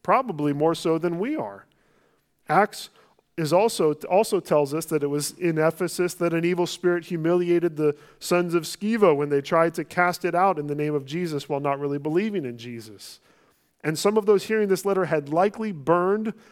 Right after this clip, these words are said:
their magic books and their occult books, as it's described in Acts nineteen. They had forsaken all of those practices, but they knew firsthand of the unseen darkness in the world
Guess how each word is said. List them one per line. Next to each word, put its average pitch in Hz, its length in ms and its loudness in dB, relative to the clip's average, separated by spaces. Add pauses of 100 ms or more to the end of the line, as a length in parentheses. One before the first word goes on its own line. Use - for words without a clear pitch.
(160)
their 147 200 0
magic 165 480 -2
books 196 340 -2
and 139 100 -4
their 127 160 -10
occult 185 500 -2
books, - 560 -6 (300)
as 143 200 -2
it's 147 160 -12
described 143 500 -2
in 135 80 -8
Acts 120 240 -8
nineteen. 127 540 -12 (840)
They 180 140 2
had 180 160 2
forsaken 180 560 0
all 165 240 0
of 180 120 -2
those 160 280 -2 (320)
practices, 160 580 0
but 151 200 -4
they 175 140 -2
knew 180 220 -4
firsthand 185 840 -4 (540)
of 135 140 -2
the 127 140 -10
unseen 175 500 -4
darkness 151 460 -2
in 143 80 -10
the 131 80 -12
world 127 320 -8